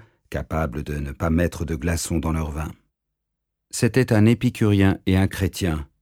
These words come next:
dans cet ordre, un homme de foi qui croyait en la gastronomie et en Dieu, en sa femme et ses enfants, aux Français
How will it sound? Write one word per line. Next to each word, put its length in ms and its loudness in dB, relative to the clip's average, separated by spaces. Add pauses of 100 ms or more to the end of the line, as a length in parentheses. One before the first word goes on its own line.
(140)
dans 160 0
cet 260 -4
ordre, 360 -4 (640)
un 140 4
homme 140 4
de 120 0
foi 400 -2 (180)
qui 140 -2
croyait 460 0
en 60 -2
la 160 -2
gastronomie 840 0
et 120 2
en 120 2
Dieu, 340 -2 (420)
en 160 0
sa 200 -2
femme 340 2
et 60 0
ses 260 -2
enfants, 380 -2 (380)
aux 160 -2
Français 640 -2